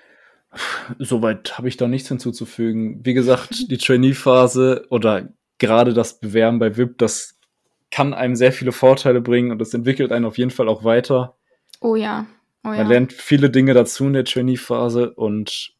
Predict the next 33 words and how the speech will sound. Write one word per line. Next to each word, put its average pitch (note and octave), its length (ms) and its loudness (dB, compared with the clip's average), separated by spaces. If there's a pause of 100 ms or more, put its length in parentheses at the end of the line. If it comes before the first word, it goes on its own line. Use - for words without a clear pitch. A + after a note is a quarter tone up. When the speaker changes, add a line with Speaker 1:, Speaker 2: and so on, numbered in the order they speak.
(120)
Speaker 1:
viele D3 240 8
nützliche C#3+ 480 4
Dinge C3 240 4
vor B2+ 240 2
allem B2+ 240 4
auch. C#3 380 -2
Speaker 2:
Mhm. A#3+ 520 -4 (1400)
Speaker 1:
Sachen, A#2+ 320 2
die A#2 80 0
man A#2 140 2
auch - 140 2
anwendet, B2+ 520 2
nicht, - 280 -6 (100)
also A#2 360 0 (260)
in B2+ 80 -2
der A#2+ 80 -2
Universität B2 560 0
lernt A#2+ 220 4
man B2 100 2
ja A2+ 400 4
viele D3+ 320 4
Dinge, C3+ 480 4
aber A#2 200 4
nicht A#2+ 180 -2
unbedingt B2 300 -2
ist A2+ 120 -6
alles B2 280 -2
immer A#2+ 360 -2 (200)
zwangsläufig C3 720 2
für B2+ 140 -4
einen A#2+ 160 -2
selber B2 460 6
relevant. A#2+ 600 0